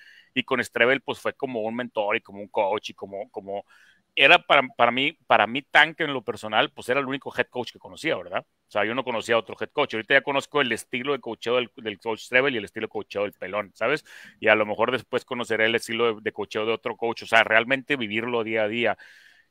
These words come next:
Y la relación era buena, o sea, la relación era buena. Las razones, pues,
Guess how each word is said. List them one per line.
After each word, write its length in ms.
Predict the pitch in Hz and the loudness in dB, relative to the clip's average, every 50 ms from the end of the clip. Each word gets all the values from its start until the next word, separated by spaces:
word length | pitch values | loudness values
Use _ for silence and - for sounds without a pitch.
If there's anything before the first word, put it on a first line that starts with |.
| _ _ _ | _ _ _
Y 420 | - 127 117 117 117 117 113 113 107 104 101 117 _ _ _ _ | -8 -4 -2 0 2 2 2 2 0 -2 -6 -14 _ _ _ _
la 220 | - 139 127 127 | 2 6 6 6
relación 400 | 123 123 131 127 - - 151 147 | 6 6 4 4 4 2 0 0
era 140 | 170 180 180 | 0 2 0
buena, 360 | 156 123 127 123 120 110 95 | 2 4 4 4 4 2 -2
o 40 | 95 - | -4 -2
sea, 100 | - 113 | 0 2
la 80 | 113 | 2
relación 400 | 113 117 117 117 110 - 131 131 | 2 2 2 0 0 0 -4 -2
era 140 | 151 156 160 | 2 4 4
buena. 420 | 151 139 147 147 147 156 175 160 - _ _ _ _ _ _ _ _ _ _ _ | 4 4 4 2 2 0 -2 -4 -6 _ _ _ _ _ _ _ _ _ _ _
Las 240 | - 127 127 123 | 0 4 6 6
razones, 540 | 120 127 131 120 - - 127 127 147 165 160 | 6 6 4 4 4 2 0 0 0 -2 -4
pues, 420 | - - - 143 - - - - | -4 -6 -6 -4 -4 -4 -6 -8